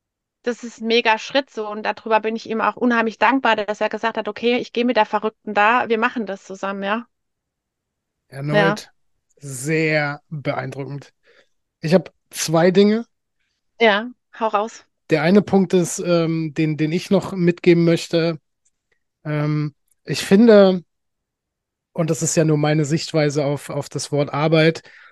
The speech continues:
Speaker 2: dass dieses Wort halt, äh, so ein bisschen negativ konnotiert ist. Ähm, und wenn wir über Arbeit in der Beziehung sprechen, dann unterschreibe ich genau das, was du gesagt hast.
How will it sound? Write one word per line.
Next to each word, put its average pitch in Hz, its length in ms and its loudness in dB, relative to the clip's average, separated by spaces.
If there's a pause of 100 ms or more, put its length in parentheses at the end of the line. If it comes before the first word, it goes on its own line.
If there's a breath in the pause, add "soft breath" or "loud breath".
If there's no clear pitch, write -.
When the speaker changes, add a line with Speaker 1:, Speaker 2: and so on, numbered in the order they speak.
(260 loud breath)
Speaker 2:
dass - 200 -2
dieses 143 360 -2
Wort 156 240 2
halt, 151 260 2
äh, 147 120 -2
so 143 160 0
ein 143 80 0
bisschen 160 340 2
negativ 151 460 2
konnotiert 147 540 0
ist. 160 380 0 (540)
Ähm, 143 320 0
und 139 180 -4
wenn 147 200 4
wir 147 160 6
über 139 340 2 (240)
Arbeit 151 400 2
in 143 60 0
der 147 100 0
Beziehung 160 480 2
sprechen, 156 580 -2 (520 soft breath)
dann 151 160 2
unterschreibe 151 640 2
ich - 200 -4
genau 147 300 0
das, 147 180 0
was 147 160 -6
du 147 80 -4
gesagt 143 460 -2
hast. 170 340 -4